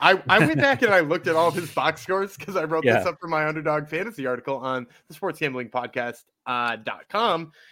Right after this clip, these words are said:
Speaker 1: And, it, yeah, he had eight last year, and it was, like, twice his average. <laughs>
Speaker 2: Yeah.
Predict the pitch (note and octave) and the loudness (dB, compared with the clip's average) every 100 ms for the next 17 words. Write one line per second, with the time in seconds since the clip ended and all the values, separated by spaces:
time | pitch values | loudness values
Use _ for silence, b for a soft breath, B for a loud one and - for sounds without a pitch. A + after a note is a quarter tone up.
0 | D3 - G3+ G3+ - - F3 F3 G3+ - | -12 0 2 2 -2 -10 -6 2 4 4
1 | G3+ G#3 G3+ D#3 F3+ - F#3 G3 - A3+ | 4 2 2 -4 -4 -2 0 0 -2 0
2 | A3 D#3+ D3 C#3+ D3+ C#3 - - D#3 D#3+ | 0 0 -4 -4 0 -2 -2 -10 -2 0
3 | D3 C#3 A#2 A2+ A#2 G2+ - - - A3+ | 0 -6 -4 -2 -2 -4 -14 -14 -10 -8
4 | D#3 _ - D3+ F#2 | -8 _ -16 -8 -8